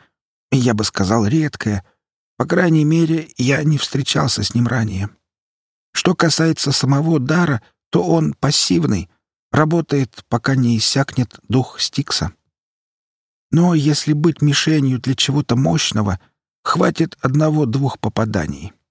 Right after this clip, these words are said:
Вот почему вы потеряли сознание". "Пассивный? Это, наверное, хорошо?" — перевел тему в другое русло. "Да ты прикалываешься, босс! Это же имба!"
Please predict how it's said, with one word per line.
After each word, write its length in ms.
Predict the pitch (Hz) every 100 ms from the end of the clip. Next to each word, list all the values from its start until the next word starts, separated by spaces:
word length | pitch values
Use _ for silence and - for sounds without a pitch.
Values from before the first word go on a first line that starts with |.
| _ _ _ _
Вот 220 | 151 151
почему 420 | - 104 - 127 120
вы 180 | 110
потеряли 460 | 104 98 - 113 104
сознание". 760 | 85 98 98 92 92 104 98 - _ _ _ _ _ _ _ _ _ _
"Пассивный? 880 | 82 - - 92 123 143 120 76 80 - _ _ _ _ -
Это, 160 | -
наверное, 320 | 98 104 95 92
хорошо?" — 520 | - 85 - - 196 _ _ _
перевел 320 | - 98 85 80
тему 280 | 131 131 87
в 60 |
другое 320 | 92 104 92 95
русло. 340 | 87 - 82 - _ _ _ _ -
"Да 60 |
ты 140 | - 214
прикалываешься, 600 | 220 190 202 165 123 143
босс! 340 | 160 117 - _ _
Это 160 | 170 202
же 180 | 180 381
имба!" 440 | 240 220 147 90